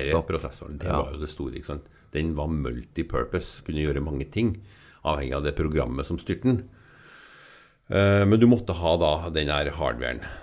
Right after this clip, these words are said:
Speaker 2: Og det var jo, det er femogførti år siden det nå i, eh, den ble lansert femtende november for femogførti år siden.
Speaker 1: Og siden da så har jo, eh, Intel og Silicon Valley ligget,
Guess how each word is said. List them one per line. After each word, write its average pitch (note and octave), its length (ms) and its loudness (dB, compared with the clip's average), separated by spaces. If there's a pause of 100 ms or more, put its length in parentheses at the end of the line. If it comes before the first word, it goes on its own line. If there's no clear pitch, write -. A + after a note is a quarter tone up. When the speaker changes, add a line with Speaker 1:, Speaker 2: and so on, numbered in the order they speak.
(560)
Speaker 2:
Og F2+ 120 -6
det F#2+ 200 6
var D2 220 4
jo, F2+ 560 4
det F2 80 0
er - 80 -8
femogførti A2 800 -2
år G2+ 220 2
siden E3+ 240 2
det A#2+ 140 0
nå F2+ 260 2
i, F#2+ 400 2
eh, F#2 720 4
den G2 100 2
ble G#2 80 2
lansert G#2 320 -2
femtende G#2+ 640 -2
november C#2+ 560 -2 (640)
for F#2+ 100 -8
femogførti D#2 480 -4
år C#2+ 100 -6
siden. - 200 -10 (840)
Speaker 1:
Og F#2+ 80 -6
siden F#2 320 4
da F2 240 8
så F2+ 160 4
har D2 320 2
jo, D#2 320 4
eh, D#2 320 2
Intel D2+ 320 0
og D#2+ 140 2
Silicon C#2+ 360 -2
Valley C#2 300 2
ligget, C2+ 400 -2